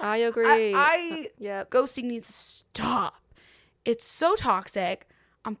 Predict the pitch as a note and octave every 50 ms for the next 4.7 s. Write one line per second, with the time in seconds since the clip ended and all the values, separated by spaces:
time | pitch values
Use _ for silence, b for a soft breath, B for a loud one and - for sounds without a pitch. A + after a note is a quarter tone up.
0 | _ _ - D#4 E4 F4+ F#4+ F#4+ E4 C4 A#3+ B3 - A3 G3 C#3+ C3+ D#3+ B2 C3
1 | - - - - - C#4+ D#4 D4 C4+ C4 C4+ C4 - _ _ _ _ _ _ _
2 | _ _ _ _ _ _ _ _ _ _ _ _ - - - - - - - -
3 | _ _ - G#3+ A3 - - A#3+ A#3+ - - D#4 - - - C4 B3+ - - -
4 | G3+ - - - - G#3 F#3+ F#3 G3 G3 - - - -